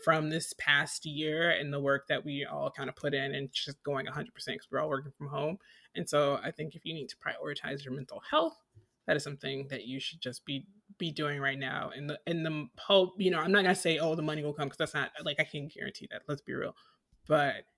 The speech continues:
if you can, <laughs> just, just do so. And, um, if someone around you is choosing to protect their, their peace, they don't owe you an explanation. They don't have to write you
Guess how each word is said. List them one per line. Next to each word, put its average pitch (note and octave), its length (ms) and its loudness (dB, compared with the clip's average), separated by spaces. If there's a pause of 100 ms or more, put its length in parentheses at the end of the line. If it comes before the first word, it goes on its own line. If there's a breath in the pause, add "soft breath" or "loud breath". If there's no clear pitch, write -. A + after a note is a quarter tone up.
(140)
if A3 200 8
you A#3 160 8
can, F3+ 580 4 (1080 soft breath)
<laughs> - 180 -18
just, - 280 -4 (140)
just D3 300 -2
do C#3 220 -2
so. C#3 440 0
And, C#3 140 -4
um, C3+ 320 -4
if - 220 -4
someone F3+ 440 0
around D#3 420 4
you C#3 100 2
is D#3 320 0
choosing D3 640 2 (220)
to E3 140 0
protect C#3+ 380 -2
their, C#3 140 2 (200)
their D3 120 0
peace, - 480 -8 (300)
they D3 180 2
don't C3+ 280 -2
owe C#3+ 80 0
you C#3 160 -2
an C#3+ 80 -6
explanation. D4+ 640 -2 (500)
They G3 120 4
don't C4 140 4
have F3+ 160 2
to D#3+ 100 2
write F#3+ 200 4
you C#3 340 0